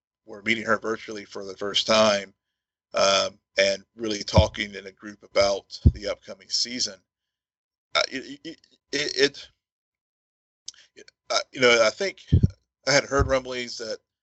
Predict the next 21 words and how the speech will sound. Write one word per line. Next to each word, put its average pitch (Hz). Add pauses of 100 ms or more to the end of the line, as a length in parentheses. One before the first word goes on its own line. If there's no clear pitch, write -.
(420)
you 143
know, 117 (1120)
clearly 175
we 127
know 123
that, 104 (440)
uh, 98
Ruby, 110 (600)
uh, 95 (260)
had 104 (720)
a -
different -
idea 101 (140)
about 95 (400)
being 107
a 98
lead 104
in 101
the 98
series 101
and 98